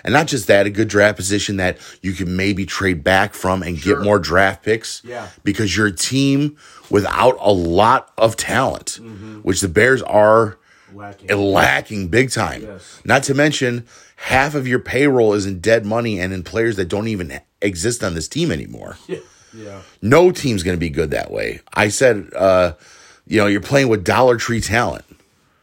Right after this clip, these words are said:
Speaker 1: And you got a great value budget, <laughs> and you still can't get anybody on this
Speaker 2: Yeah.
Speaker 1: team. You, there's a lot of work to be done. And, you know, you, you, you, you entrust Ryan Poles to be the football voice that gets it done.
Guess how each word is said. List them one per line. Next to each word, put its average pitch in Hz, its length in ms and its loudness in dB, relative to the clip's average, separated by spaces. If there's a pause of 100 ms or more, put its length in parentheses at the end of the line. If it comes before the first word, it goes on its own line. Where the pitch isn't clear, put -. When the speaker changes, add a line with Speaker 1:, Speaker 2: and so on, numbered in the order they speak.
(420)
Speaker 1:
And 101 140 -2
you 123 80 0
got 127 160 4
a 98 60 -6
great 113 340 2
value 110 320 2
budget, 113 560 0
<laughs> - 60 -4
and - 160 -4
you 131 100 0
still 156 300 2
can't 104 260 -2
get 95 240 -4
anybody 95 480 -4
on 85 140 -4
this - 220 -8
Speaker 2:
Yeah. - 40 -20
Speaker 1:
team. 85 240 -10 (920)
You, 127 100 0
there's 135 140 2
a 131 60 4
lot 175 180 6
of 180 60 0
work 180 160 -2
to 123 60 -10
be 104 80 -2
done. 69 380 -6 (160)
And, 98 640 0 (1300)
you 110 120 0
know, 107 160 2
you, 101 260 -6
you, 104 220 -10 (300)
you, 101 200 -2
you 107 200 0
entrust 165 560 0
Ryan 135 340 4
Poles 135 440 4
to 107 80 -8
be 107 140 -2
the 95 120 -6
football 107 440 2
voice 98 320 0
that 78 160 -6
gets 101 240 -6
it 58 140 -6
done. 87 380 -2